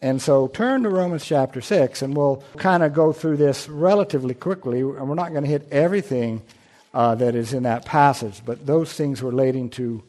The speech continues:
what I want you to grasp. So the context of Romans chapter six is Paul is dealing with an objection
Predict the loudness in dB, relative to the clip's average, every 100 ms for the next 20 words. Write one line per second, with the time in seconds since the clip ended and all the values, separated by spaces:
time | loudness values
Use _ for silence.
0 | _ _ _ _ _ -2 2 2 0 -4
1 | -6 -8 0 4 4 2 -2 -4 -4 0
2 | 0 0 4 2 2 -4 -2 -2 -2 -4
3 | 0 0 0 -4 -12 -2 2 4 2 -8
4 | -16 -18 _ _ _ _ _ _ -4 -4
5 | -4 -2 6 6 6 4 2 0 0 -2
6 | -4 -2 0 2 0 0 2 2 2 -2
7 | -4 -2 -2 -2 -2 -2 -4 -4 -4 -6
8 | -4 -4 -6